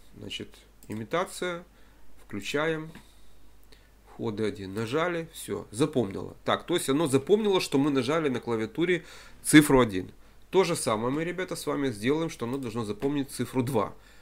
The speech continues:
То есть мы должны скопировать такую же вот вещь туда. Значит, здесь вот, вот видите, вся эта наша программа, вот всё вот можно сюда,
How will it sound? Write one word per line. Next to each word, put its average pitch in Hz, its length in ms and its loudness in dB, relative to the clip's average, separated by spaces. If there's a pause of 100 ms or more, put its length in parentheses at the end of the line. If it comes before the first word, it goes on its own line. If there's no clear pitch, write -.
(280)
То 120 100 -2
есть 110 140 -4
мы 147 120 2
должны 131 280 2
скопировать 185 640 -2
такую 160 340 -4
же 110 120 -2
вот 113 200 -6
вещь 175 320 -4
туда. 104 400 -4 (380)
Значит, 104 280 -10
здесь 139 300 -4
вот, - 80 -12 (100)
вот 107 160 -6
видите, 170 220 -6
вся 143 160 0
эта 135 120 -4
наша 123 280 -2
программа, 104 460 -4
вот 123 180 -6
всё - 320 -6
вот 104 180 -4
можно 107 300 -4
сюда, 104 380 -4